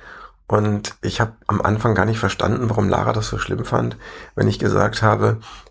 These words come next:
äh, „Ach so, aber wenn wir dann eh in Millefonge sind, dann könnten wir doch bei der Gelegenheit,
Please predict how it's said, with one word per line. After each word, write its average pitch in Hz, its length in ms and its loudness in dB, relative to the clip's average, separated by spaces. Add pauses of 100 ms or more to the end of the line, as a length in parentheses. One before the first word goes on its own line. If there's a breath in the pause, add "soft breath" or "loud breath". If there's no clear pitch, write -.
äh, 98 80 0
„Ach 98 340 2
so, 131 220 2
aber 95 100 0
wenn 107 120 2
wir 127 60 2
dann 107 260 2
eh 117 180 0
in 123 140 0
Millefonge 123 360 -4
sind, 117 300 -6
dann 104 240 -2 (180 loud breath)
könnten 113 320 0
wir 113 80 0
doch 107 140 0
bei 107 160 2
der 101 120 4
Gelegenheit, 101 760 2